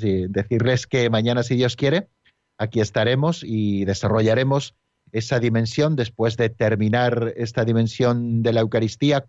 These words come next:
mm, que la estamos estudiando como presencia. Mañana nos acercaremos a esa dimensión de la Eucaristía como banquete tan interesante. Daos cuenta que cuando nos acercamos bien preparados a recibir el cuerpo y la sangre del Señor,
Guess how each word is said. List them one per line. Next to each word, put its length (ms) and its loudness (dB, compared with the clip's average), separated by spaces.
mm, 300 -8
que 120 -6
la 80 2
estamos 300 0
estudiando 500 0
como 260 0
presencia. 800 0
Mañana 320 2
nos 160 0
acercaremos 640 0
a 40 2
esa 160 0
dimensión 400 0
de 80 2
la 60 4
Eucaristía 540 0
como 360 0
banquete 880 -2
tan 140 2
interesante. 840 0
Daos 280 0
cuenta 400 0
que 320 -2
cuando 240 4
nos 160 2
acercamos 640 0
bien 240 0
preparados 580 0
a 60 0
recibir 420 0
el 100 0
cuerpo 320 0
y 40 0
la 100 0
sangre 400 -2
del 160 0
Señor, 480 0